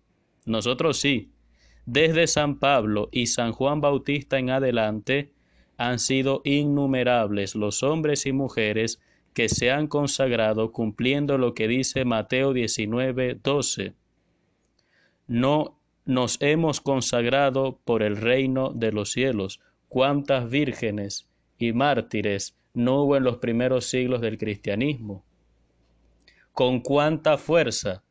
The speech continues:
la Iglesia ya en el Sínodo de Elvira proclamaba la excelencia del celibato. "Quien se casa hace bien, quien permanece célibe o virgen hace mejor". Eso lo dice la Escritura.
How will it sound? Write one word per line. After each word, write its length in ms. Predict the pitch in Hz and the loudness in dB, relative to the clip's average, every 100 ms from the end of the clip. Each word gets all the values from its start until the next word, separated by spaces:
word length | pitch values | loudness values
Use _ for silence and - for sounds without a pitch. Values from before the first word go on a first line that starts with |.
| _ _ _ _ | _ _ _ _
la 180 | 117 113 | 0 2
Iglesia 480 | 113 135 127 135 123 | 2 0 0 0 2
ya 140 | 131 | 2
en 100 | 135 | 2
el 100 | 123 | -2
Sínodo 440 | - 127 123 127 | -2 -2 2 2
de 120 | 120 117 | 2 0
Elvira 420 | 113 127 123 120 | 0 2 0 2
proclamaba 800 | 123 120 120 113 127 139 110 107 | 0 0 -2 0 0 2 0 2
la 100 | 110 | 0
excelencia 800 | 107 - 113 117 127 - 123 | -2 -4 -2 0 -2 -2 0
del 160 | 117 107 | 0 -2
celibato. 760 | - 110 104 123 151 113 95 _ _ _ _ _ _ _ _ _ _ _ _ _ _ _ _ _ _ _ _ _ _ _ _ _ | -4 -2 0 2 2 -2 -6 _ _ _ _ _ _ _ _ _ _ _ _ _ _ _ _ _ _ _ _ _ _ _ _ _
"Quien 260 | 135 135 127 | 2 2 2
se 240 | 131 120 | 0 0
casa 460 | 156 160 - 120 117 | 2 2 2 -2 0
hace 420 | 127 131 - 117 | 0 0 0 2
bien, 360 | 113 110 95 | 2 0 -4
quien 280 | - 135 131 | -2 0 2
permanece 580 | 131 123 120 139 151 156 | 0 0 0 0 0 -2
célibe 420 | - 160 143 131 | 0 0 0 0
o 100 | 131 | 0
virgen 360 | 139 151 123 117 | 0 -4 -4 -4
hace 240 | 120 - | -2 -2
mejor". 420 | 117 101 117 104 - | -4 -2 -2 -2 0
Eso 280 | 143 147 | 0 0
lo 120 | 131 123 | -2 0
dice 240 | 139 135 | -2 -2
la 80 | 123 | -2
Escritura. 600 | 110 113 107 156 113 | -2 -4 0 0 0